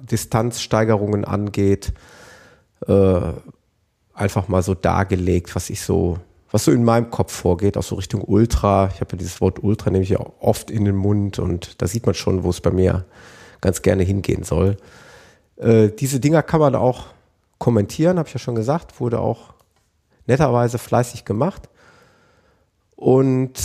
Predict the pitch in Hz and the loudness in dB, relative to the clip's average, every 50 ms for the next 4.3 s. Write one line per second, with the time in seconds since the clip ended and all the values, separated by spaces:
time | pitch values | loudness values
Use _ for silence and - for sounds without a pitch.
0 | - - - 95 110 120 120 120 120 120 117 120 131 123 123 117 - - 101 - | -4 -4 -2 2 4 6 6 6 6 6 4 2 2 2 0 2 2 0 0 0
1 | - - - 131 139 143 - 196 190 202 208 185 - - _ _ _ _ - 113 | -4 -2 0 0 0 2 2 2 2 2 2 -2 -4 -12 _ _ _ _ -2 -2
2 | 104 - - - 147 - - 180 165 - - 151 165 185 180 - - - - - | -2 -2 -2 -2 -2 -2 -2 -4 -4 -6 0 2 2 2 2 -2 -10 -20 -20 -20
3 | _ _ - - - - - 165 151 - - 131 127 139 143 135 - - - 151 | _ _ -20 -20 -20 -20 -18 -18 -16 -4 0 2 2 2 2 0 -4 -6 -4 -4
4 | 135 147 139 123 - | -2 -2 -4 -6 -8